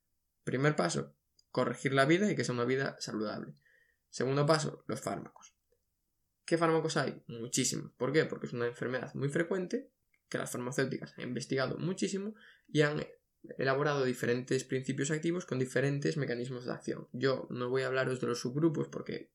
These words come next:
a mí realmente me los estudio y se me olvidan, pero sí que tengo una idea de qué mecanismos, eh, utilizan. Por ejemplo,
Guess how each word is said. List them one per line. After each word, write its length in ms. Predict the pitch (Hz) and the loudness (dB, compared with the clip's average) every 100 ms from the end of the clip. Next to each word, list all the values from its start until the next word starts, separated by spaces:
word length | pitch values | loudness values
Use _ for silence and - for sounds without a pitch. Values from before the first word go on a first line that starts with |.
| _ - | _ -6
a 100 | 127 | -2
mí 140 | 127 | 0
realmente 500 | 120 123 131 127 - - - - | 0 2 2 2 -4 -8 -20 -4
me 120 | 120 | -2
los 120 | 120 | 0
estudio 300 | 120 - 127 | 0 4 4
y 40 | 110 | 4
se 100 | 117 | 4
me 80 | 127 | 6
olvidan, 320 | 151 143 - - _ - | 6 6 2 -14 _ 0
pero 220 | 131 131 | 2 4
sí 140 | 156 | 4
que 100 | 151 | 4
tengo 180 | 151 160 | 4 4
una 120 | 156 | 4
idea 380 | 151 156 156 - | 6 6 6 0
de 460 | - 120 117 - - _ _ _ _ - | -4 -2 -2 -4 -12 _ _ _ _ 2
qué 120 | 156 | 4
mecanismos, 680 | 147 139 147 151 160 156 - _ _ _ | 6 4 4 4 0 -2 -8 _ _ _
eh, 200 | 120 117 | -2 -2
utilizan. 600 | 110 123 143 208 131 - _ | -2 2 4 4 0 -10 _
Por 120 | - | -4
ejemplo, 340 | 147 123 - | -2 -2 -4